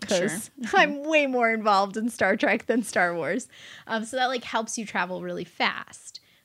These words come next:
Speaker 1: But there's obviously, like, an engine as well, right?
Speaker 2: Mm-hmm.
Speaker 1: Because, like, the tie fighters and, like, the
Speaker 2: Yes.
Speaker 1: smaller craft pod racers and stuff have engines. So from what I understand, correct me if I'm wrong.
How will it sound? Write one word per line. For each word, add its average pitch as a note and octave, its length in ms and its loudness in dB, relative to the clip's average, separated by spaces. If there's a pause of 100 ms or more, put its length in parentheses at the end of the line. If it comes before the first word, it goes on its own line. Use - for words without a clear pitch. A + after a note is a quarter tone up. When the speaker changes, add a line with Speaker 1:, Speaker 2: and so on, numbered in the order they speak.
(140)
Speaker 1:
But G#3+ 500 0 (300)
there's A3 160 -6
obviously, G3 480 -4
like, E3 300 -8 (760)
an G3+ 120 -4
engine F#3 580 -6
as E3 240 -10
well, - 500 -8
right? F3+ 200 -4
Speaker 2:
Mm-hmm. G3 80 -6
Speaker 1:
Because, F#3+ 260 -12
like, E3+ 140 -12
the F#3+ 60 -10
tie - 260 -8
fighters E3+ 680 -10
and, F3 100 -14
like, F3 200 -16
the G3 60 -6
Speaker 2:
Yes. E3+ 120 -6
Speaker 1:
smaller E3+ 320 -6
craft E3+ 360 -4
pod E3 260 -4
racers E3+ 420 -10
and E3+ 100 -12
stuff D#3+ 200 -14
have - 200 -12
engines. - 520 -14 (280)
So A#3+ 160 2
from B3 140 4
what B3+ 140 6
I C#4 80 4
understand, G3+ 560 -4
correct F3 280 -8
me F3+ 100 -8
if F#3 120 -8
I'm G#3+ 160 -4
wrong. - 320 -10